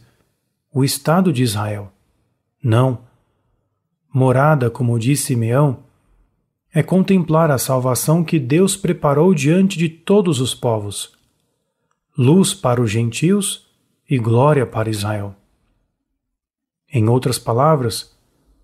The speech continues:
os judeus chegarão à casa no sentido espiritual, quando reconhecerem Jesus como o Filho de Deus.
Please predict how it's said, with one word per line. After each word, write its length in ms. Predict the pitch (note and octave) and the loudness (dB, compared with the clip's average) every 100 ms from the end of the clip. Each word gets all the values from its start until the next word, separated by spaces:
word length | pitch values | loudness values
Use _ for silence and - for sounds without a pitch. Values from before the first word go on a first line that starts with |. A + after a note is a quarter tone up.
| _ _ - | _ _ -2
os 160 | D3 | 0
judeus 440 | C#3+ D#3+ C#3+ F#3+ F#3+ | 2 2 2 2 0
chegarão 640 | - E3 D#3 D3 G3 F3 | -2 2 2 4 4 4
à 100 | B2 A2 | 0 -2
casa 640 | C3+ C#3 D#3+ D#3 F3 D#3+ - | -2 0 0 0 -2 -4 -4
no 160 | C#3 C#3+ | 0 0
sentido 560 | - D#3+ C#3+ - F#3 | 0 0 0 0 0
espiritual, 1000 | F#3+ - - F#3+ G3 D3 B2 B2 A#2 - _ _ _ _ _ | 0 -2 -2 0 0 0 2 0 -4 -14 _ _ _ _ _
quando 340 | - D3 F3 F3 | 2 2 4 2
reconhecerem 760 | D3+ D#3 E3 D#3 - E3+ E3+ | 2 2 0 0 0 -2 0
Jesus 600 | C#3 E3 C3+ F#3+ F#3+ - | 0 0 0 2 0 -2
como 440 | - C3 C3 B2+ D#3 | -2 0 2 0 -2
o 100 | C#3+ | -4
Filho 380 | - - G3+ F3+ | -2 0 2 2
de 120 | C3 | 0
Deus. 540 | A#2+ A2+ G#2 - - | -2 -4 -6 -10 -12